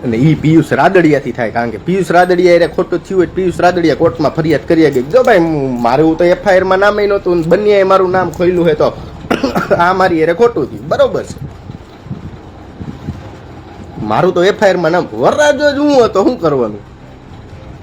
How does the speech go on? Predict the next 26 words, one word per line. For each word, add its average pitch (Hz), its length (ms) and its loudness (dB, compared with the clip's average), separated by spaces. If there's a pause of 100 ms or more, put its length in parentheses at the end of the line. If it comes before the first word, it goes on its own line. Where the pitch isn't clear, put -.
(160)
તો 123 60 -6
મારે 113 260 0
તો 220 120 0
કોઈ, 233 180 4
કોઈ 240 160 2
પ્રશ્ન 247 420 0
જ 220 40 -8
બનતો 220 380 0
નથી 226 220 -2
ને. 226 160 -6 (1400)
તો - 60 -2
ઈ 214 220 2
આપણે 214 300 4
નથી 135 300 0
કરવાનું. 95 640 -8 (460)
હા, 95 260 -10
એની 185 180 4
પાસે 180 220 2
એક 185 260 2
જ 139 120 2
હથિયાર 123 340 0
છે, 90 160 -10 (640)
અને 120 100 -4
બીજું 165 300 2
હથિયાર 170 240 2
કદાચ 160 280 2